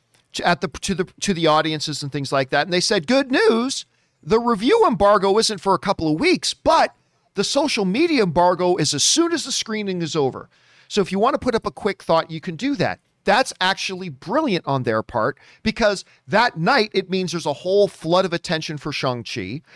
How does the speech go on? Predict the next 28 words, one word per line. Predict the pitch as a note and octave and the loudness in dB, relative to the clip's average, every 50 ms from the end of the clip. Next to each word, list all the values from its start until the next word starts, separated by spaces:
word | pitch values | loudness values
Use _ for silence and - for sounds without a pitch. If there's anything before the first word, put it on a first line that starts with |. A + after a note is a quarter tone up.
| - - - - - | -20 -20 -14 -6 -2
And | E3 E3+ G3 A3 A#3 | 0 0 2 0 0
then | A3+ A3 G#3+ | 0 0 0
it | A#3 A3+ G#3 | 0 -2 -2
means | G3 F#3+ G3 G#3 G#3+ - G3 | -4 -6 -6 -6 -6 -6 -6
in | F#3+ | -4
a | F#3 | -4
week | E3+ D#3 F3+ F#3 - | -4 -4 -4 -4 -4
and | G3+ F#3+ | -4 -2
a | E3 | 0
half | D#3+ E3+ E3+ - | 0 0 -2 -2
or | F#3+ | -6
two | - - - F3+ | -8 -6 -6 -2
weeks, | E3 D#3+ E3+ D#3+ - D#3+ | -2 -2 -2 -2 -4 -4
when | D#3 D3+ | -2 -2
the | D3+ | 0
regular | C#3+ D3+ G#3 C4+ B3+ C#4+ A#3 G3+ E3+ | 2 2 2 0 0 0 2 2 2
review | D#3 C3 D3 C#3+ C#3 | 2 2 2 2 2
embargo | C3 B2+ C3 B2 B2 A#2 A#2+ A2+ | 2 2 0 0 0 0 0 -2
lifts, | G#2 G#2+ A2 C#3+ - - - - - - _ - | 0 -2 -2 -2 -4 -6 -10 -12 -16 -20 _ -6
they | C#3+ D3 | -4 -2
get | C#3 E3+ E3+ | 0 0 0
another | G#3 A#3 C4 D4+ E4+ F4 D#4+ C#4+ | 0 0 2 2 2 2 2 0
flood | - - - F3 D#3+ D#3 | -2 0 0 2 2 2
of | C3+ | 2
attention | C#3+ C3 - D3+ B2+ A#2+ - B2 | 0 -2 -2 -2 -4 -4 -6 -10
for | G#2+ - B2+ | -10 -10 -8
Shang-Chi. | - - C3+ A#2 A2 G#2 F#2+ - - A#2 G#2 G2 - _ _ _ _ _ _ _ _ | -6 -6 -4 -4 -6 -6 -8 -10 -10 -10 -10 -12 -14 _ _ _ _ _ _ _ _
Perfect. | - - F#4+ G#4+ A#4+ A4 - - E3 A#2 - - - - | -8 -4 -2 0 0 0 0 -2 -4 -4 -4 -8 -16 -20